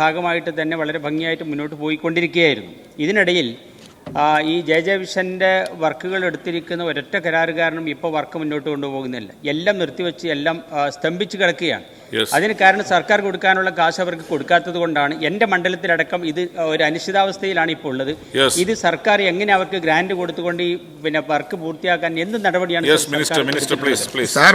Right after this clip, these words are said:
Speaker 3: ബഹുമാനപ്പെട്ട അംഗത്തിൻ്റെ മണ്ഡലത്തിൽ ആകെയുള്ള ഗ്രാമീണ വീടുകൾ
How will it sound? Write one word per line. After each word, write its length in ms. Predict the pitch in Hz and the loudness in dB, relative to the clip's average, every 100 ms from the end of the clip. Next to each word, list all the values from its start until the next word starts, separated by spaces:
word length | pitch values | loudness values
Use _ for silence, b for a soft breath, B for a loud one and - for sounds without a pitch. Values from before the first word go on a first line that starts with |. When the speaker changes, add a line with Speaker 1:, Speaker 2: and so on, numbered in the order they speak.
| 160 | 8
Speaker 3:
ബഹുമാനപ്പെട്ട 520 | 165 170 175 190 180 208 175 165 - 175 | 6 6 4 2 6 8 8 6 -2 0
അംഗത്തിൻ്റെ 440 | 180 180 170 214 208 | 2 0 0 4 6
മണ്ഡലത്തിൽ 400 | 185 185 180 170 98 - B B B - 127 156 | 6 2 2 -2 -4 -12 B B B -4 6 6
ആകെയുള്ള 340 | 180 208 220 208 | 8 6 4 6
ഗ്രാമീണ 380 | 190 185 196 214 202 | 6 6 6 2 2
വീടുകൾ 320 | 190 190 | 0 0